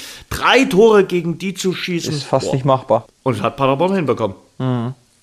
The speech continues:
Speaker 2: Ja, und komplett überzeugend. Und da hätten auch fünf, sechs werden können. Also die Sandhäuser hätten sich nicht beschweren können nach dem Spiel, muss
Speaker 1: Mhm.
Speaker 2: man wirklich sagen.
Speaker 1: Die Spielvereinigung Kräuter Fürth haben wir letzte Woche auch drüber gesprochen.
Speaker 2: Hm.
Speaker 1: Da haben wir gesagt, na, die halten erstmal an ihrem Trainer fest, äh, an, äh,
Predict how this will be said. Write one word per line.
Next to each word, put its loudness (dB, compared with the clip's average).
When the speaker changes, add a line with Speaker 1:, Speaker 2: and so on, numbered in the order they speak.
Speaker 2:
Ja, 4
und 2
komplett 2
überzeugend. 4
Und -4
da 2
hätten -4
auch 0
fünf, 6
sechs 4
werden 4
können. 0
Also 0
die 0
Sandhäuser -2
hätten -2
sich -4
nicht -6
beschweren -2
können -4
nach -6
dem -6
Spiel, -2
muss -6
Speaker 1:
Mhm. -6
Speaker 2:
man -2
wirklich -4
sagen. -4
Speaker 1:
Die -2
Spielvereinigung 4
Kräuter 4
Fürth 4
haben 6
wir 6
letzte 4
Woche 6
auch 4
drüber 4
gesprochen. 2
Speaker 2:
Hm. 0
Speaker 1:
Da 2
haben 2
wir 2
gesagt, 0
na, 4
die 2
halten 2
erstmal -2
an -2
ihrem 0
Trainer 2
fest, 0
äh, -6
an, 0
äh, 0